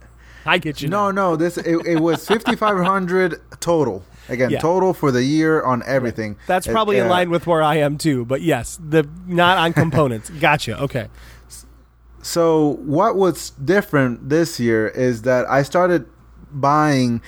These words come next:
Speaker 2: specific types of components for designs that I, that I had ideas for.
Speaker 1: Right.
Speaker 2: So in this one, you specifically see I spent twenty-seven dollars on Snap Blocks. So Snap Blocks are actually the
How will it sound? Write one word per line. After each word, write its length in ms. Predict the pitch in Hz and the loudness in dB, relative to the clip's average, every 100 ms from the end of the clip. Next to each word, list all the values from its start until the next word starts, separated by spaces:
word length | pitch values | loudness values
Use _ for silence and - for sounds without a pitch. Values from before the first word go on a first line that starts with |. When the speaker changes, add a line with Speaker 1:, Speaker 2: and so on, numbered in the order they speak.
| - | -14
Speaker 2:
specific 840 | - - 147 - 185 180 160 131 - | -12 -2 -2 0 0 0 0 -2 -4
types 360 | 156 143 135 | 0 2 2
of 140 | 135 - | 0 -2
components 640 | 127 113 143 131 123 117 | -4 -4 -2 0 0 -4
for 160 | - 127 | -2 0
designs 580 | 120 113 123 127 123 117 | 2 2 2 2 0 0
that 160 | 120 | 2
I, 280 | 117 113 113 - - - 123 | 4 2 -2 -10 -20 -8 0
that 140 | 127 | 2
I 80 | 123 | 2
had 260 | 127 131 | 2 2
ideas 540 | 127 117 120 123 107 - | 2 0 0 -2 -2 -6
for. 340 | 110 98 - - - | -10 -10 -12 -16 -8
Speaker 1:
Right. 180 | 147 156 | -2 0
Speaker 2:
So 80 | 151 | 2
in 160 | 139 139 | 0 2
this 260 | 240 262 | 0 0
one, 140 | 208 156 | -2 0
you 120 | 147 | 0
specifically 560 | - 139 175 180 170 165 | 0 0 2 2 2 0
see 400 | - 160 151 143 | 0 2 4 2
I 260 | 139 135 | 0 -2
spent 280 | - 165 151 | -2 -4 -2
twenty-seven 480 | 190 190 190 175 156 | -2 -2 0 0 2
dollars 300 | 156 160 147 | 2 2 0
on 160 | 135 | -2
Snap 680 | 113 - 131 143 143 - - | -4 -4 0 2 0 -6 -10
Blocks. 560 | 117 120 104 - - - - - - | -2 2 2 0 -8 -16 -16 -18 -4
So 160 | 131 | -2
Snap 340 | 113 135 220 - | 0 0 0 2
Blocks 280 | 139 127 131 | 0 2 2
are 120 | 127 | 2
actually 420 | 127 - 143 135 | 2 0 0 2
the 300 | 123 127 | 2 0